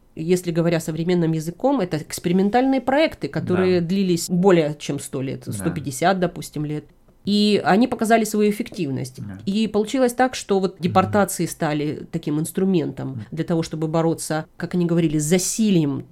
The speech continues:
Speaker 1: то
Speaker 2: Мгм.
Speaker 1: есть,
Speaker 2: С преобладанием.
Speaker 1: преобладанием немцев в
Speaker 2: В... той или иной сфере.
Speaker 1: Э, да. То получалось так, что вырывая, прям физически вырывая население с
Speaker 2: Мгм.
Speaker 1: насиженных мест,
Speaker 2: Мгм.
Speaker 1: из хозяйства,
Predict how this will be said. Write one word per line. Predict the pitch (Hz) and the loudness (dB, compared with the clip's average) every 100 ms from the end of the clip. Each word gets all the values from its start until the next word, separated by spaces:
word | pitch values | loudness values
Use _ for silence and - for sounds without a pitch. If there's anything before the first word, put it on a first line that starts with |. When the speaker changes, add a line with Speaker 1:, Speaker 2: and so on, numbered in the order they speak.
| 117 | 0
Speaker 1:
то | 165 | 2
Speaker 2:
Мгм. | |
Speaker 1:
есть, | 156 160 - - - _ _ _ | 2 -2 -10 -14 -16 _ _ _
Speaker 2:
С | - | -10
преобладанием. | - 143 165 202 123 90 87 | 0 2 4 2 2 0 -6
Speaker 1:
преобладанием | 80 226 196 214 202 185 185 165 147 160 | 2 2 4 2 4 4 4 4 2 4
немцев | 175 151 - 139 131 - - - | 4 4 -2 -10 -12 -16 -20 -10
в | - 156 | -10 -4
Speaker 2:
В... | |
той | 123 113 | -2 0
или | 107 | -2
иной | 104 101 | -4 -8
сфере. | - 160 233 | -6 -4 -2
Speaker 1:
Э, | 240 | -4
да. | 151 147 139 175 359 - _ _ _ | -2 0 2 0 -2 -4 _ _ _
То | 240 226 220 214 220 - | 2 6 6 4 2 -4
получалось | 202 208 254 240 | -8 -2 0 0
так, | 254 240 | 0 -2
что | - 202 180 | -2 -2 2
вырывая, | 202 226 208 190 147 143 - - _ _ | 2 2 2 4 4 2 -2 -12 _ _
прям | 185 165 151 | 2 2 2
физически | 220 220 - - 170 | 2 0 0 -4 -2
вырывая | 165 170 165 147 | 0 2 2 0
население | 147 147 175 160 143 139 135 | -2 -2 0 0 0 -2 -4
с | 135 110 | -4 -2
Speaker 2:
Мгм. | |
Speaker 1:
насиженных | 104 107 151 143 139 | 0 0 0 -2 0
мест, | 196 233 240 120 | 2 2 2 -2
Speaker 2:
Мгм. | - | -4
Speaker 1:
из | 101 | -4
хозяйства, | 160 240 294 226 214 | 0 2 0 -2 -6